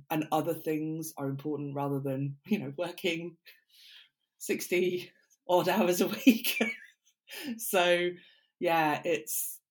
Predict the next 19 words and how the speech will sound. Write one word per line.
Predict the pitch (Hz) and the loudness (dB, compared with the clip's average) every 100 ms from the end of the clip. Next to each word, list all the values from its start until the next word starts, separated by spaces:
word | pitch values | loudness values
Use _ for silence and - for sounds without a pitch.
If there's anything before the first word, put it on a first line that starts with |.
| _ _ _ _ - | _ _ _ _ -4
I | 185 | -4
think | 180 220 190 160 - - - _ | 0 -2 -2 -4 -10 -16 -20 _
I, | 175 175 165 - | -2 0 0 0
I | 175 175 - _ | 0 0 -4 _
will | 175 180 - | 0 0 0
always | 208 208 208 196 196 170 | -2 0 0 -2 -2 -6
miss | 165 - | -8 -8
the | 170 | -6
energy | 143 139 139 107 - _ _ _ _ _ _ | -4 -4 -6 -12 -16 _ _ _ _ _ _
and | 160 | -2
I | 156 | 0
will | 151 147 - | 2 0 -4
always | 175 165 160 151 147 147 | -6 -4 -4 -2 -2 -4
miss | 143 139 - | -6 -8 -10
the | 131 | -12
pace | - 139 135 139 - - - _ _ _ _ _ | -12 -12 -10 -6 -4 -4 -8 _ _ _ _ _
of | 156 143 139 139 - - _ _ _ | 0 0 -2 -6 -12 -20 _ _ _
marketing | 160 151 - 139 127 | -8 -8 -8 -10 -10
agencies, | 123 - - 73 - - | -12 -14 -14 -14 -16 -18